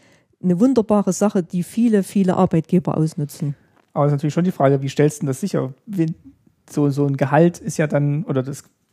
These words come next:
Speaker 2: die Sachen, für die du das Gehalt ausgibst, die liegen ja nicht allein im Einflussbereich des Staates oder des Arbeitgebers. Sag mal, die Miete, da, da wird dann, ist dann der Wohnungsmarkt, kommt dann auf einmal ins Spiel. Oder du musst ja auch wieder Produkte kaufen, die dann jemand anders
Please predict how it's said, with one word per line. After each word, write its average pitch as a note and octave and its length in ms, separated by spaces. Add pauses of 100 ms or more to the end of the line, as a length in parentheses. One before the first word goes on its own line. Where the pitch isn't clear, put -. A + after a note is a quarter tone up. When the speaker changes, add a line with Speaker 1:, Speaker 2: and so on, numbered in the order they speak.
Speaker 2:
die C#3 60
Sachen, E3 240
für D3 100
die D#3 100
du D3 80
das C3+ 140
Gehalt C3+ 260
ausgibst, - 560
die C#3 180 (600)
liegen E3+ 180
ja D#3+ 100
nicht D#3 160
allein D3+ 200
im D3+ 80
Einflussbereich D3+ 680
des - 500
Staates D#3+ 360
oder D3 100
des C#3+ 140
Arbeitgebers. D3+ 480
Sag D3+ 100
mal, C#3+ 100
die C3+ 140
Miete, G3+ 440 (180)
da, C#3+ 100
da D3 260
wird D#3+ 100
dann, C#3+ 120
ist D3 300
dann D3 80
der C3+ 120
Wohnungsmarkt, F3 680
kommt F3+ 140
dann F3+ 80
auf F3 80
einmal F3+ 200
ins E3+ 100
Spiel. G#3+ 400 (560)
Oder C#3+ 360
du C#3 160
musst D#3+ 140
ja D3+ 100
auch D3 80
wieder D3 140
Produkte F3+ 400
kaufen, F3 340
die D#3 80
dann D3 140
jemand C#3+ 200
anders E3+ 520